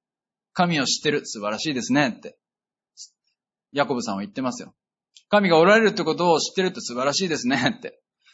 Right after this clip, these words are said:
でも、悪霊どももそう信じて身震いしてるよって。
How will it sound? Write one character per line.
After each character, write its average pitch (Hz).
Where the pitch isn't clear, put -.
で 214
も、 165
悪 139
霊 254
ど 240
も 226
も 175
そ 170
う 165
信 208
じ 147
て 170
身 156
震 247
い 175
し -
て 151
る 131
よ 127
っ -
て。 -